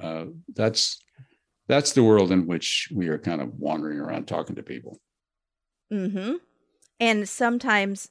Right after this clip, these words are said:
Speaker 2: the fate of a person relies on those memories in court.
Speaker 1: R-,
Speaker 2: Two different
Speaker 1: right,
Speaker 2: people
Speaker 1: right.
Speaker 2: remembering it completely differently.
Speaker 1: Yes. Yes, and I'm often,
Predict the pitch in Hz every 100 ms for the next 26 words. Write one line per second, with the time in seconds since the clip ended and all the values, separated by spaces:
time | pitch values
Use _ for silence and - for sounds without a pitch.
0 | - 196 202 170 - _ _ - 208 208
1 | - 190 180 196 175 - 175 175 - 190
2 | 175 175 165 - 170 170 170 160 165 143
3 | 107 - _ _ - 165 - 190 151 -
4 | _ 104 - 196 185 127 139 120 180 175
5 | 170 170 - - 190 196 185 180 180 170
6 | - 214 170 190 127 170 175 - 196 196
7 | - - _ - - - - - 104 92
8 | - 92 95 98 - 95 85 82 82